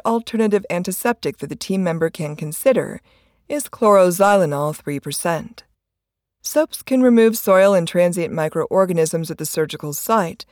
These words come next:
but will not achieve antisepsis. Nonetheless, perioperative R Ns may find the use of soap beneficial for cleansing the surgical site before painting on an alcohol antiseptic product. When cleansing the surgical site,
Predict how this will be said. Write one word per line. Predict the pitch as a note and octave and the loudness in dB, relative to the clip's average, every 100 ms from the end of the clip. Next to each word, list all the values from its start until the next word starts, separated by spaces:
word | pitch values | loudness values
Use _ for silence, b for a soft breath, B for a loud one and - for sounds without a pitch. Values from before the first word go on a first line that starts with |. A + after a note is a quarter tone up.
| _ _ _ - | _ _ _ -4
but | G3 - | -4 0
will | F#3 | 0
not | F#3 F3+ G3+ - | 2 2 0 -2
achieve | A3+ A3 G#3+ - | -6 -2 -2 0
antisepsis. | G3 G3 - G#3 - D3 - - - _ _ _ _ _ _ | -4 -4 -2 -2 -4 -12 -12 -14 -14 _ _ _ _ _ _
Nonetheless, | E3+ D#3 C#3+ C#3 E3 D3+ D3+ - - _ _ _ _ | -4 -2 -2 0 0 0 -4 -12 -14 _ _ _ _
perioperative | - B3 C#4 A#3+ A#3 A3+ | -2 2 4 2 2 2
R | G3 G3 F#3 | 4 4 4
Ns | F3 F3+ | 4 0
may | F3+ F#3+ | -2 -2
find | - F3 F3 | 0 -2 0
the | E3 | -2
use | D#3+ D#3 | -4 -6
of | D3+ | -8
soap | - D#3 - - | -2 -2 -2 -4
beneficial | D#3 D#3+ - C4 - - - _ _ _ _ _ | -4 -4 0 0 -2 -10 -14 _ _ _ _ _
for | C4+ | -8
cleansing | - A#3+ A3 A3 | 0 4 4 4
the | G#3 | 2
surgical | G3 F#3+ G3 G3 F#3+ | 2 0 0 -2 -2
site | - D#3 - | 2 2 0
before | E3+ - D#3+ | -6 -2 -2
painting | D#3+ F3 E3+ F#3 E3+ | 0 -4 -4 -2 0
on | D#3 | 2
an | D#3+ - | 0 -2
alcohol | D#3+ E3+ F#3 F#3 F#3+ - | -4 -4 -4 -2 -2 -2
antiseptic | D#3 D#3+ - C3+ - C3 | -4 -6 -8 -8 -8 -14
product. | - D#3+ D3+ - _ - _ _ _ _ _ _ _ _ | -2 0 0 -4 _ -20 _ _ _ _ _ _ _ _
When | B3+ C#4+ D4 | 0 0 0
cleansing | - A#3+ A#3 A3+ | 0 2 4 4
the | A3 | 2
surgical | - C4+ G3 D3+ | 2 0 0 -6
site, | - C3+ B2+ - - | -6 -6 -8 -12 -20